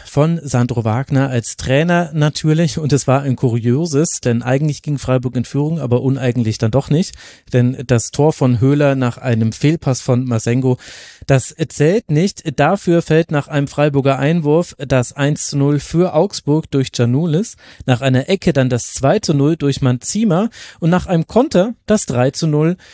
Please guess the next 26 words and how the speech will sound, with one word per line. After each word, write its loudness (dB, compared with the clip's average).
durch 0
Marius 0
Wolf. 0
Und 0
wie 0
schlecht 0
diese 0
erste 0
Hälfte 0
für 0
den -2
S -4
C -2
Freiburg -2
verlaufen 0
ist, 0
das 0
zeigt -2
die -2
fünfte 0
Minute 0
der 0
Nachspielzeit -2
der -6
ersten -6
Hälfte. 0